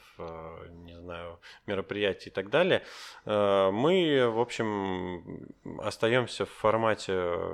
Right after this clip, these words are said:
весьма малого бизнеса, вот. При этом, э, когда попробовали себя вот, э, в роли, скажем так, громкого сл-, громкое слово рестораторов,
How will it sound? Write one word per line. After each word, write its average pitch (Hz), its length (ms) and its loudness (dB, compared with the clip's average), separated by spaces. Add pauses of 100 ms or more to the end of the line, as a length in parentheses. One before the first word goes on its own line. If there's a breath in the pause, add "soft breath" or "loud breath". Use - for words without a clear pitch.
(140)
весьма 92 600 -6 (200)
малого 101 440 2
бизнеса, 147 540 -4 (400 loud breath)
вот. 101 440 2
При 101 140 2
этом, 113 360 2 (400 loud breath)
э, 98 320 0 (100)
когда 107 540 6 (300)
попробовали 107 560 2
себя 107 440 2
вот, - 420 -8
э, 87 360 -6 (100)
в 95 160 -8
роли, 92 380 0 (360)
скажем 90 320 -6
так, - 320 -6 (420 soft breath)
громкого 98 540 -2
сл-, 104 260 -8
громкое 110 360 0
слово 95 460 0
рестораторов, 104 720 0